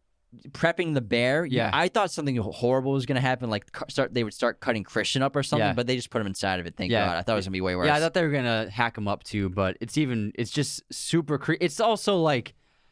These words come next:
Speaker 2: it's this weird blend of horror and comedy 'cause he looks funny in the suit, but you're also like, "Oh my God," but also it's, like, kind of funny. You know what I
Speaker 1: Yeah.
Speaker 2: mean?
Speaker 1: Well,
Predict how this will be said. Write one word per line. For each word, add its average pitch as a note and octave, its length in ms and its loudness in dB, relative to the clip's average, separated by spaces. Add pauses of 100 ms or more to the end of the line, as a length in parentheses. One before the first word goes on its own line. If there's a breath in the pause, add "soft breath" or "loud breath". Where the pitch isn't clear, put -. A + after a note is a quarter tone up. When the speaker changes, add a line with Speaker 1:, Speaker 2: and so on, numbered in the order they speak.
(300)
Speaker 2:
it's D#3 200 0
this E3+ 140 -4
weird D3+ 380 2
blend B2+ 360 0
of A2+ 160 -2
horror D#3+ 480 2
and A#2 220 -2
comedy C#3 460 0
'cause A2 220 -4
he A2+ 100 0
looks C#3+ 260 0
funny C3 320 0
in A#2 100 -2
the G2+ 60 -6
suit, - 380 0 (380 soft breath)
but C3+ 140 0
you're C#3 160 4
also C3+ 280 2
like, A#2+ 260 0
"Oh C#3 220 2
my D3 200 0
God," C#3+ 500 0
but C3+ 120 0
also C3+ 260 0
it's, B2+ 120 -8
like, B2 140 -4
kind B2 240 0
of A2+ 80 -8
funny. A2+ 400 -2
You G2+ 140 -2
know A#2 60 4
what - 20 4
I A2+ 40 2
Speaker 1:
Yeah. G#2+ 60 0
Speaker 2:
mean? A2+ 240 -2
Speaker 1:
Well, F#3+ 280 0